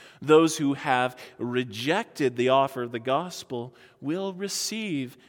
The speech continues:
their reward. God will keep his promises. For he has humbled the inhabitants of the height, the lofty city. God comes in judgment on the world throughout history.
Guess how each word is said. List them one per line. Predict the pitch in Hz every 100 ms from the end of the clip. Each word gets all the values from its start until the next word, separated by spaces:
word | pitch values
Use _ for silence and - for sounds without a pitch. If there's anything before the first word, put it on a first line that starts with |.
| -
their | 156 147
reward. | 156 156 156 175 127 123
God | 147 220
will | 214 202
keep | - - 233 190 - - - _
his | - 165 151 - -
promises. | - - 165 180 170 156 131 104 117 - - - _ _ _ _ _ _ _ _ _ _ - -
For | - 165
he | 165 190
has | 185 170
humbled | - 190 196 202 165 147
the | 151
inhabitants | 151 147 170 180 185 - 151 -
of | - 147
the | 135
height, | - 196 180 - - - _ _ _
the | 135
lofty | 131 127 151 - - - 156 151
city. | - - - - - _ _ _ _ _ _ - - - 127
God | 165 196 196
comes | - 196 220 196
in | 175
judgment | 156 185 208 190 170
on | 165
the | 165
world | 160 190 175 127
throughout | 139 147 147
history. | 139 170 - - 131 120